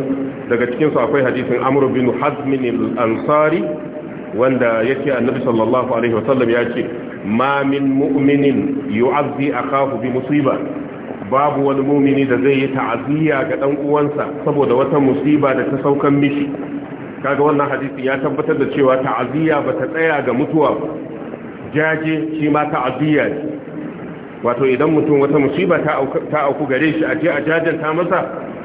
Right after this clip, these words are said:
wannan shi ma ta'aziyya ne. Annabi sallallahu alaihi wasallam ya ce, "Babu wani mumini wanda zai yi ta'aziyya ga dan uwansa saboda wata musiba da ta saukan mishi, illa kasahu Allah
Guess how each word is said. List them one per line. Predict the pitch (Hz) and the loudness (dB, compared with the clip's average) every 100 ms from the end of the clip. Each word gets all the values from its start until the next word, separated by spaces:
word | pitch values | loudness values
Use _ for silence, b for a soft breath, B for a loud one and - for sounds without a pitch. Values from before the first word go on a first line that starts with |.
| 120 | -2
wannan | 147 139 139 135 | 2 2 2 0
shi | 143 | 0
ma | 139 | 0
ta'aziyya | 135 123 107 123 113 | 0 -2 -2 0 0
ne. | 90 - - - - - - - - - - - - - - - - - - - | 0 -6 -10 -10 -12 -12 -12 -14 -14 -14 -14 -14 -14 -16 -14 -16 -16 -16 -16 -6
Annabi | 110 175 185 | -2 0 2
sallallahu | 165 143 147 165 151 | 2 2 2 2 0
alaihi | 135 143 | 0 0
wasallam | 139 151 139 | 2 2 4
ya | 135 | 4
ce, | 139 | 2
"Babu | 135 165 208 196 | 2 2 4 2
wani | 175 180 | 2 2
mumini | 185 185 165 - - - - - - - | 4 6 4 0 -2 -6 -8 -8 -8 -2
wanda | 123 185 220 170 147 131 123 - - - 110 | 2 2 2 2 2 2 0 -4 -8 -10 -2
zai | 139 185 | 2 4
yi | 165 165 | 4 2
ta'aziyya | 131 131 123 175 165 147 | 0 0 0 2 4 4
ga | 131 | 0
dan | 143 151 | 0 2
uwansa | 156 151 131 | 2 0 0
saboda | 143 131 | 2 4
wata | 135 143 | 4 4
musiba | 131 117 143 120 | 2 0 2 2
da | 110 | 0
ta | 131 | -2
saukan | 147 143 143 | 0 2 2
mishi, | 143 143 - - - - - - - - - - - 139 | 2 0 -4 -6 -8 -10 -10 -12 -12 -12 -14 -14 -8 -2
illa | 143 143 143 | 0 2 0
kasahu | 131 - 135 131 123 | -2 -2 0 0 2
Allah | 120 131 | 2 2